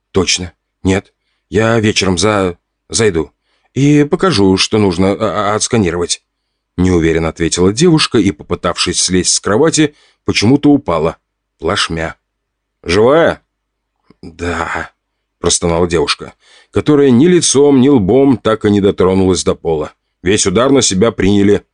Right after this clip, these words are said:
титьки» и, похоже, это было весьма больно. Схватив девушку за талию, поставил на ноги, а Фомина что-то, кажется,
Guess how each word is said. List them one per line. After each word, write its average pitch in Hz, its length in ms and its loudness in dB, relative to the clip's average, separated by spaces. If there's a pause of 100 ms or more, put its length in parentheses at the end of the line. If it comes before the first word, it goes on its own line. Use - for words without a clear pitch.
(160)
титьки» - 480 -4 (380)
и, 82 80 -2
похоже, 98 460 0
это 92 160 -2
было 98 220 2
весьма 92 500 -2 (160)
больно. 82 720 -12 (720)
Схватив 196 440 0
девушку 131 400 2
за 98 140 0
талию, 156 400 2
поставил 135 480 0
на 92 160 0
ноги, 95 260 2
а 95 180 -2
Фомина 98 400 2
что-то, - 320 -4
кажется, 110 520 0